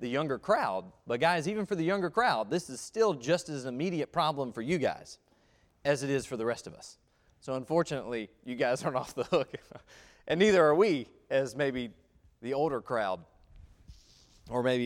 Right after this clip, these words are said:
in the in-between crowd, wherever you might, uh, think that you should be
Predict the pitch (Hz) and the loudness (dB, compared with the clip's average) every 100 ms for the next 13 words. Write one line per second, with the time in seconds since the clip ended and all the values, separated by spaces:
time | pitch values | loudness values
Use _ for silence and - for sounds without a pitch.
0 | 113 131 113 - 123 107 - 143 139 120 | -2 -4 -4 -4 -4 -4 -4 -4 -4 -2
1 | 110 98 98 110 107 107 110 113 101 - | 0 0 0 0 0 -2 0 0 -2 -6
2 | - 98 98 95 _ _ - - _ _ | -8 -6 -6 -10 _ _ -20 -20 _ _
3 | _ _ _ _ _ _ _ 147 143 123 | _ _ _ _ _ _ _ 0 0 0
4 | 117 135 139 - 123 117 110 | -2 -2 -2 -4 -2 0 0